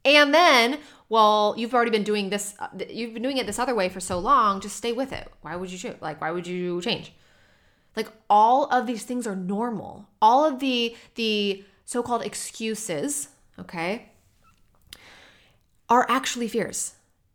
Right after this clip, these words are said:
They are fears. And so if they're a fear, right, if it is a fear, everything that you've thought of right now that, as to why you can't just do what makes you happy,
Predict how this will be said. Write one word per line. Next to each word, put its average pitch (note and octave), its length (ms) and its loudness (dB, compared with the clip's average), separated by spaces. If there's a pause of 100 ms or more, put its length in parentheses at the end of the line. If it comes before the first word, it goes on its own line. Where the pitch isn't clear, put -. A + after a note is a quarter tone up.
(460)
They A#3 120 -2
are B3+ 320 -2
fears. - 580 -12
And C4+ 140 0
so D4+ 260 0
if G#4 280 4
they're F4+ 240 2
a - 40 0
fear, D#4+ 680 -4
right, G#3 240 -2
if E4+ 180 -2
it E4 80 -2
is E4 160 -2
a E4 80 -2
fear, C3 460 -8
everything D4+ 380 -2
that D4+ 80 -4
you've C4+ 200 -4
thought C4 220 2
of B3 100 -2
right A#3 180 -6
now F#3+ 280 -6
that, - 220 -10
as G3 180 -4
to A3 120 -8
why G3 200 0
you C#4 140 -4
can't D4+ 260 -8
just G#3+ 180 -10
do G#3 120 -6
what C4 100 0
makes C#4 200 -6
you B3+ 60 -8
happy, A#3+ 480 -6